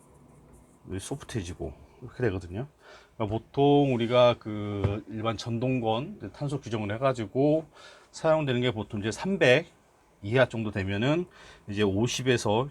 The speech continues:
육십 정도, 오십에서 이제 육십 도 정도, 요게 보통 탄속 한 삼백 대,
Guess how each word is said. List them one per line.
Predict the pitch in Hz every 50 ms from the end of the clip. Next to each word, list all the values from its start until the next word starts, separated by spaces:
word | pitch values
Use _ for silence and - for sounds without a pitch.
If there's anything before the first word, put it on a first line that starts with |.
| -
육십 | 92 - - - - -
정도, | - 110 107 95 87 92 101 135 156 151 147 135 - - - _ _ _ - -
오십에서 | 101 95 104 101 - 107 104 101 92 - - - 131 139 143 143 147 147 147 143 143 147 147 - - _ - - - _ _ _ _ _ _ _ _ _ _ - _ _ _ _
이제 | 87 82 92 92 90 85
육십 | 95 104 - - - _
도 | - -
정도, | - 95 92 85 78 92 110 139 165 147
요게 | 110 87 - 107 101
보통 | - 104 98 - 101 92 -
탄속 | - - 156 147 143 147 135 -
한 | 123 110
삼백 | 104 - - 165 170 165 156 - - _
대, | - 117 120 151